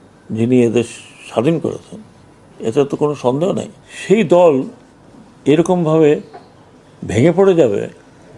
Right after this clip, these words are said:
যে লোকে এখন লুকিয়ে লুকিয়ে বেড়াচ্ছে যে আবার পেলে না কি জানি হয়। আমি ওনাদেরকেও আশা দিচ্ছি, কথা,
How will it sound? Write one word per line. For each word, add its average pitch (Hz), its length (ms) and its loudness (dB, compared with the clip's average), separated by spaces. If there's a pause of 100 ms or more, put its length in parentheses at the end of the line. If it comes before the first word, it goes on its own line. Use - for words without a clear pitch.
(180)
যে 120 80 0
লোকে 147 440 4
এখন 143 320 0 (460)
লুকিয়ে 170 320 2
লুকিয়ে 175 260 2
বেড়াচ্ছে 117 400 2
যে 107 160 -2
আবার 135 360 2
পেলে 135 240 2
না 123 120 -2
কি 120 220 -4
জানি 98 260 -2
হয়। - 220 -14 (720)
আমি 120 340 -2
ওনাদেরকেও 170 460 0
আশা 127 220 0
দিচ্ছি, 104 520 -10 (480)
কথা, - 220 -8